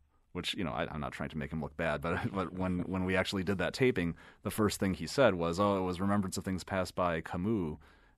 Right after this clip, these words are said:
And then later, when we were doing our, like, post-episode chat, I brought it, "Well, it's, it's Proust, not Camus." And we actually had to retape the whole thing where my answer was revealed, <laughs> you know, um, because he slipped up on that. So he's human. Um, <laughs> it's,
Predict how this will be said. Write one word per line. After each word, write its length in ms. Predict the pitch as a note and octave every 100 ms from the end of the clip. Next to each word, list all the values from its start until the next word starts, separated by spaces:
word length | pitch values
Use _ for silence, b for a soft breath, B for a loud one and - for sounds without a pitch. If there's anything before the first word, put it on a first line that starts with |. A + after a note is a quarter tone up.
| _ F#2+
And 320 | F#2 F2 F2+
then 500 | F2+ F2+ F2 E2+ E2+
later, 640 | A#1+ F#2 F#2+ F#2+ F2+ F2+ -
when 380 | F#2+ F2+ F2 - -
we 120 | F#2+
were 120 | F2
doing 220 | F2+ E2+
our, 120 | E2
like, 280 | D#2+ E2 D#2+
post-episode 1000 | - F#2+ F#2 - - - - F2 - E2 D2+
chat, 340 | - G#2+ D2+ -
I 120 | D#2+
brought 220 | D#2+ D#2+
it, 60 | D#2+
"Well, 200 | F2 E2
it's, 160 | - D2+
it's 140 | -
Proust, 420 | - D#3 - -
not 180 | E2 D2+
Camus." 420 | - D2 A#1+ A#1 G#1
And 180 | D#2 E2
we 220 | F#2 F2+
actually 300 | E2+ - E2+
had 100 | E2+
to 100 | E2
retape 540 | D#2+ E2+ - G#2 F2 - -
the 100 | F2
whole 220 | F2+ D#2
thing 180 | F2+ E2
where 120 | E2+
my 120 | D#2+ D#2
answer 280 | E2 E2+
was 180 | D2 D#2
revealed, 460 | D2+ F#2 F2 G2 F#2 B B
<laughs> 240 | B B -
you 120 | F#2+
know, 380 | F2 D#2+ D2 D2 - _
um, 120 | E2 E2
because 220 | E2+ E2
he 80 | E2+
slipped 300 | - D2+ F#2+
up 200 | D#2+ D2
on 160 | B1+
that. 280 | A1 A#1 -
So 100 | -
he's 180 | G2+ A#2+
human. 420 | - F2 C#2 - -
Um, 420 | F#2+ F#2 E2+ E2+ F2
<laughs> 80 | -
it's, 240 | B2+ -